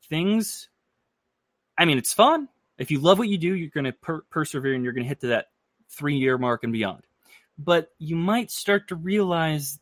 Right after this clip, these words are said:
the negatives where, "Oh, I, I don't have a stable paycheck anymore," right? If I'm freelancing, I don't have a boss that's gonna give me all my health benefits.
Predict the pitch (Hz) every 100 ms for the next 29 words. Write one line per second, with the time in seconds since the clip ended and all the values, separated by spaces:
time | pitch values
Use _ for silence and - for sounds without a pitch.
0 | _ _ 151 175 180 127 101 - - -
1 | _ _ _ _ - 123 120 117 - 135
2 | 127 123 - _ _ - 151 135 123 -
3 | 123 107 - 202 226 117 113 101 95 87
4 | - _ _ _ _ _ - 113 127 -
5 | _ _ _ 123 120 107 117 104 101 -
6 | 101 139 151 120 - 131 208 139 - -
7 | 127 123 123 117 117 127 165 240 - 98
8 | - - -